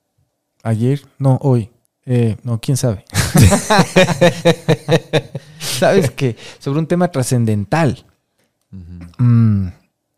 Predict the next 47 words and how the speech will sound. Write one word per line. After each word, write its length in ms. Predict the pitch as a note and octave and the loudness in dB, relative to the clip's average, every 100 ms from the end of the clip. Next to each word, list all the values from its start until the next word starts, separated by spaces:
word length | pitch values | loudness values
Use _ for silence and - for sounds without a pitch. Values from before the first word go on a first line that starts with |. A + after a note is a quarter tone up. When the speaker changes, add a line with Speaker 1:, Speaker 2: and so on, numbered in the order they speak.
| _ _ _ _ _ _ _ _ _ _ _ _ _ _ _ _ _ _ _ _ _ _ - | _ _ _ _ _ _ _ _ _ _ _ _ _ _ _ _ _ _ _ _ _ _ -4
Speaker 2:
Sobre 200 | A#2 A2 | -2 0
todo 300 | C#3+ D3+ D3+ | 4 4 2
siendo 280 | - D3 C#3 | -2 0 2
alguien 220 | C#3 C3 | 2 0
tan 180 | B2+ B2+ | 0 0
ecléctico, 480 | B2 B2 B2+ B2+ A2+ | -2 -2 -4 -4 -2
o 60 | G#2 | -2
sea, 100 | G#2+ | -2
que 80 | |
estás 300 | G2 - A2 | -4 -2 -2
como 240 | - A2+ A2 | -2 -2 -2
que 180 | A2 G2+ | -4 -4
siempre 560 | A2+ G#2+ A#2 G#2+ G#2 | -4 -2 -2 -4 -4
absorbiendo 540 | F2+ G#2+ - G#2+ A2+ A2 | -6 -4 -2 -2 0 0
ideas 640 | G2+ G#2 G#2+ F#2+ F#2+ F#2+ | 0 0 0 -2 -6 -10
y 140 | - A2+ | -8 -4
tienes 240 | A2 G#2 | -2 0
un 100 | G#2+ | 0
open, 260 | G#2+ A2 G#2 | 0 -2 -2
una 160 | G#2 | -2
mente 240 | G2+ G#2+ G#2+ | 0 0 2
muy 160 | A2+ | 2
abierta, 380 | G2+ G2+ A2 A2+ | 2 0 -2 -4
entonces 340 | G#2 G#2 B2 | -4 -2 -2
absorbes 480 | G#2 - C3 B2+ B2+ | -2 -2 0 0 -2
cosas 320 | - A2+ B2+ | -2 -2 0
y 60 | A#2 | -2
seguramente 460 | A#2+ C3+ E3 D#3+ E3+ | -2 2 2 2 0
Speaker 1:
Eso. 80 | |
Speaker 2:
cambias 260 | F3 F3 D3 | 0 2 2
muchas 240 | C#3 C3+ | 0 0
veces 160 | B2 B2+ | 0 0
de 80 | B2 | -2
postura, 400 | - - D3 C3 | -4 -2 2 2
de 120 | G#2 | 2
temas 280 | A2 A#2 A2+ | 0 -2 -2
trascendentales 580 | G2+ G2 G2+ G2 A2+ G#2+ | -4 -2 -2 -2 -2 -4
o 60 | |
fuertes 380 | - A2 A2 G#2+ | -2 -2 -2 -2
o 140 | F#2+ | -2
que 80 | F2 | -6
son 180 | - G#2+ | -6 -2
de 160 | G2 G2 | -2 -4
alto 220 | G2+ G#2 | -4 -2
Speaker 1:
O 40 | |
sea, 140 | F#2 - | -2 -4
Speaker 2:
debate. 240 | C#3 C3 | -10 -18